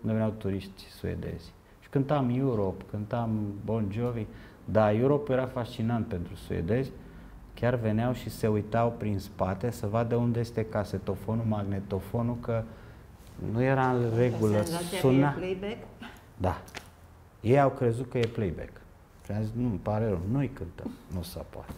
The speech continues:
Speaker 1: Se poate. Cu formula asta am apărut chiar și într-o revistă, într-un ziar de-al lor din Suedia,
Speaker 2: Mhm.
Speaker 1: pentru că veneau diverse personaje acolo.
Speaker 2: Dar n-a ținut foarte mult, uh, formula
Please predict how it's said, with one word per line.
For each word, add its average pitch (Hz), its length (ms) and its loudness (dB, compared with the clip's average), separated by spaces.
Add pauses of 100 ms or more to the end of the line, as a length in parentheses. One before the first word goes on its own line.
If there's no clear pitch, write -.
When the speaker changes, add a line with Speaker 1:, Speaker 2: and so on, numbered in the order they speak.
(100)
Speaker 1:
Se - 140 -8
poate. - 420 -4 (680)
Cu 156 460 10 (260)
formula 156 400 4
asta - 220 0
am 98 140 -2
apărut 107 380 2
chiar 123 220 4
și - 120 -2
într-o 117 320 6
revistă, 113 840 4 (420)
într-un - 260 2
ziar 120 240 4
de-al 92 340 0
lor 110 220 4 (120)
din 85 160 -2
Suedia, 85 580 2 (140)
Speaker 2:
Mhm. 208 300 -8
Speaker 1:
pentru - 300 -8
că 95 160 2
veneau 104 360 2 (760)
diverse 90 540 -2 (920)
personaje 101 640 6
acolo. 85 400 -2 (360)
Speaker 2:
Dar 196 320 2 (360)
n-a 196 380 -2
ținut 180 460 -2
foarte 180 340 -4
mult, 165 380 -2
uh, 170 80 2 (220)
formula 156 380 -2